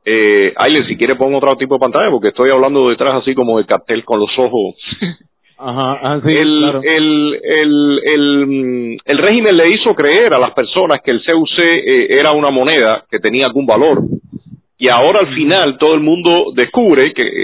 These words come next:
Speaker 1: eh, que la mayoría de la gente, bueno, si tú sales al exterior sabes que no tiene ningún valor, pero otras personas acá, eh, eh, eh, vendieron casas, vendieron propiedades y todo,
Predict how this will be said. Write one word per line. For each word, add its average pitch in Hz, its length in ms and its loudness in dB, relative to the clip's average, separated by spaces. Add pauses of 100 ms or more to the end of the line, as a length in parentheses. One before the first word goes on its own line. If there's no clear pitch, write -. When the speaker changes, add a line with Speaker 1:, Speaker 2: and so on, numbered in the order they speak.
(120)
Speaker 1:
eh, 98 60 -10
que 95 300 -4
la - 160 -6
mayoría 131 380 0
de 151 60 2
la 131 100 0
gente, 185 180 -2
bueno, 170 200 0
si 107 120 -6
tú 107 80 -4
sales 135 320 0
al 117 100 2
exterior 123 380 0
sabes 131 240 0
que 117 80 -6
no 110 80 -2
tiene 120 160 0
ningún 117 220 -4
valor, 156 360 2
pero 139 280 0 (400)
otras 151 280 -2
personas 147 380 -2
acá, 147 420 -2
eh, 110 100 -6
eh, 98 460 -2 (120)
eh, 101 100 -2
vendieron 117 480 -2
casas, 123 400 -2
vendieron 110 300 -4
propiedades 113 680 -2
y 110 60 -10
todo, 131 400 0